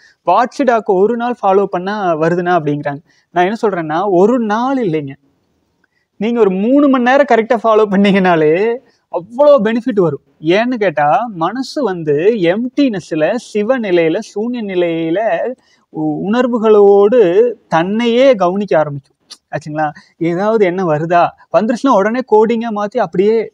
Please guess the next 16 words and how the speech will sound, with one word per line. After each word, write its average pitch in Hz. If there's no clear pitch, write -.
அமுத்திடுது 180
இல்லைங்களா? 151
அப்ப 190
என்ன 240
ஆகுதுன்னா, 202
நமக்குள்ள 233
அபரிமிதமா 202
வான்காந்த 208
ஆற்றல், 190
எனர்ஜி 196
இறங்க 226
ஆரம்பிக்கும். 165
இது 240
அபரிமிதமா 240
நமக்கு 196
வந்து 190